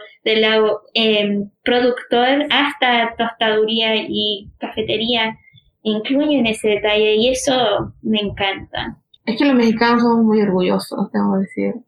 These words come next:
Speaker 1: Bueno, claro.
Speaker 2: Quizás
Speaker 1: ¿Quién
Speaker 2: todo,
Speaker 1: no?
Speaker 2: quizás todo Latinoamérica, quizás
Speaker 1: Sí.
Speaker 2: todos los latinoamericanos,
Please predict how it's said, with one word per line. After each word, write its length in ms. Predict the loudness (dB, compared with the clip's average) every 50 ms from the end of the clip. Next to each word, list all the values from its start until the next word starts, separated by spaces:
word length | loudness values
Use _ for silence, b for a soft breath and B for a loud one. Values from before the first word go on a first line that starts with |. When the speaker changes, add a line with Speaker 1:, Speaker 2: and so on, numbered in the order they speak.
| _ _ -8
Speaker 1:
Bueno, 240 | -4 -4 -2 -2 -2
claro. 360 | -2 -2 -2 -2 -2 -4 -6 -6 -4 -2
Speaker 2:
Quizás 240 | 0 2 2 4 4
Speaker 1:
¿Quién 160 | 4 4 4
Speaker 2:
todo, 100 | 4 4
Speaker 1:
no? 180 | 4 4 4 4
Speaker 2:
quizás 320 | 4 4 4 4 2 4 4
todo 180 | 4 4 4 4
Latinoamérica, 760 | 4 4 4 4 4 4 4 4 4 4 2 2 2 2 2
quizás 280 | 2 2 2 2 2 2
Speaker 1:
Sí. 40 | 4
Speaker 2:
todos 300 | 4 4 4 4 4 4
los 100 | 4 4
latinoamericanos, 960 | 4 4 4 2 2 2 0 2 2 2 2 2 2 2 2 2 2 2